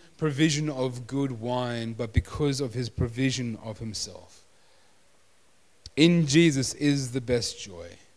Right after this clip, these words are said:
In Jesus is the most joy. The Bible tells us that Jesus actually was full of joy. In Hebrews one,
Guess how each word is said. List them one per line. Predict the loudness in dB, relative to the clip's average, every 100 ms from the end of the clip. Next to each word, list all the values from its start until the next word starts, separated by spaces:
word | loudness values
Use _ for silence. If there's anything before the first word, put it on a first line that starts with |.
| _ _ _ _ -8
In | -4 -4 -4
Jesus | -2 -2 -4 -6 -8
is | -6 -6 -6 -8
the | -6 -4
most | -2 0 0 -2 -8 -12
joy. | -12 -14 -20 -20 -20 -20 _ _ _ _ _ _ _ _ _ -20 -20 _ _ _ _
The | -6
Bible | 2 4 4 2
tells | -4 -10 -10 -14
us | -14
that | -12 -12
Jesus | -8 -8 -8 -10
actually | -8 -8 -8 -10 -10
was | -8 -8 -8 -8 -10 -12 -16 -20 _
full | -20 -6 2 2 4 0
of | -2 -4 -6
joy. | -8 -10 -10 -14 -20 _ _ _ _ _ _ _ -20 _ _ _ _
In | 0
Hebrews | 4 6 6 4
one, | 6 8 8 6 2